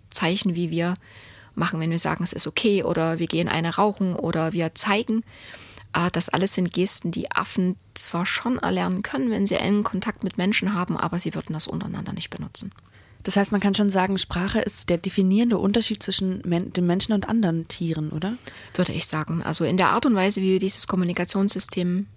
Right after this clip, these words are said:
Speaker 1: nutzen, ja auch ganz viel, also gibt ja diese eine berühmte Theorie, dass wir es vor allem zum, äh, als Gossip benutzen,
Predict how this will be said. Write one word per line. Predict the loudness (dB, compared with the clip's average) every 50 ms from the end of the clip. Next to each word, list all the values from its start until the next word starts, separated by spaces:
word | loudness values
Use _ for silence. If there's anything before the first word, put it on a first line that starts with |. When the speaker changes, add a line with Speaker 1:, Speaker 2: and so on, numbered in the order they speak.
| -10 -2
Speaker 1:
nutzen, | 0 0 0 2 0 0 0 -2 -4 -2
ja | 0 0 2 0
auch | 0 0
ganz | 0 2 2 2 2 0
viel, | 0 2 2 2 2 0 -2 -6 -12 -20 -20 -20 _ _ -12
also | -6 -4 -4 -4 -4 -6 _ _ -20 -12 -10
gibt | -8 -6 -4
ja | -4
diese | -2 -2 -4 -2 0
eine | 0 0 0
berühmte | 0 0 0 0 0 0
Theorie, | -2 -4 -4 -4 -2 -2 -2
dass | 0 0 -2 -2
wir | 0
es | -2 -2
vor | -2 -2 -2
allem | -2 0 0 0 -2 -4 -6 -12 -20 -20 -20 -20 -20 -20 -18 -6 -2
zum, | -2 0 0 0 0 0 0 -2 -2 -2
äh, | -2 -2 -2 -2 -2 -4 -6 -8 -10 -10 -10 -10 -10 -10 -12 -18 -20 -20 -10 _
als | -2 0 0 2
Gossip | 2 2 2 2 2 0 -2 -6 _ _
benutzen, | 2 2 2 2 0 0 0 -2 -2 -4